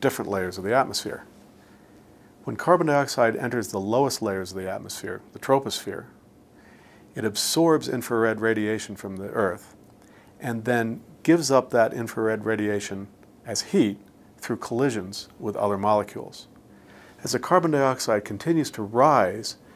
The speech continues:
to the very highest layers of the atmosphere, the mesosphere, and even on up into the thermosphere,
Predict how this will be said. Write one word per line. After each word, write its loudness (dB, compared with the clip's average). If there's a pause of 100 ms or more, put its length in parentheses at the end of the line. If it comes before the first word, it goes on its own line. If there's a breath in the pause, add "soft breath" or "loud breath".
(120)
to -14
the -6
very 4
highest -4
layers -4
of -6
the -2
atmosphere, -6
the -12
mesosphere, -4
and -12 (120)
even -2
on 0
up -2
into -2
the -8
thermosphere, 0